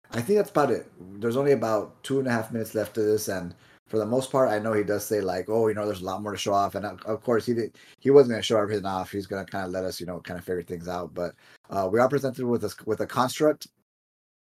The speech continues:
This is a part that was kinda cool to me, right? He's able to kinda blow you off the Sky Island, and, uh, you're falling. When you fall, you don't kinda lose your life. You start, start gliding, right? And very reminiscent of Skyward Sword, where you kinda just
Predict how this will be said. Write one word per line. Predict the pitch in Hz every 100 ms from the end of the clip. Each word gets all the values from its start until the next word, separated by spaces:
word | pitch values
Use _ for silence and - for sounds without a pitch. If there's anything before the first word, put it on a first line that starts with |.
| -
This | 135
is |
a | 139
part | 135 127
that | 117
was | 107
kinda | - 110
cool | 98 110
to | 92
me, | 98
right? | 95 95 - - -
He's | - 120 123
able | 120 120
to | -
kinda | 120
blow | 98 117
you | 131 123
off | 113 -
the | 117
Sky | - 110
Island, | 107 127 139 135
and, | 104 110
uh, | 107
you're | 104 104
falling. | - 127 117 95 85 - - _
When | - 117
you | 135
fall, | - 160 156 131
you | 120
don't | 131 127 -
kinda | 113 98
lose | 123
your | 120
life. | 120 120
You |
start, | 104 113
start | - 107 87
gliding, | 101 123 95 80 - _ _ _ _
right? | 98 107 117 _ _ _ -
And | 117 107 101 - _ _
very | 110 143 180
reminiscent | 180 170 160 151 147
of | 113
Skyward | 135 135 135 -
Sword, | 127 135
where | 113
you |
kinda | - 120 117
just | 117 -